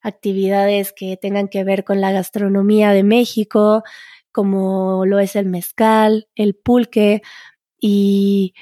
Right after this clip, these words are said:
empaparnos de la cultura de México. Eh, bueno, ya les contaremos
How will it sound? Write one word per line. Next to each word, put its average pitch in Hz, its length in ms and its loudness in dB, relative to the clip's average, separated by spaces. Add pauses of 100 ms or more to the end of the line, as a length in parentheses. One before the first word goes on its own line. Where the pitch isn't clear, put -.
(140)
empaparnos 220 920 0 (100)
de 220 120 -4
la 196 120 -2
cultura 208 440 -2
de 190 100 0
México. 220 680 -2 (540)
Eh, 202 760 -2 (640)
bueno, 190 380 0 (140)
ya 247 160 0
les 320 140 -2
contaremos 208 760 0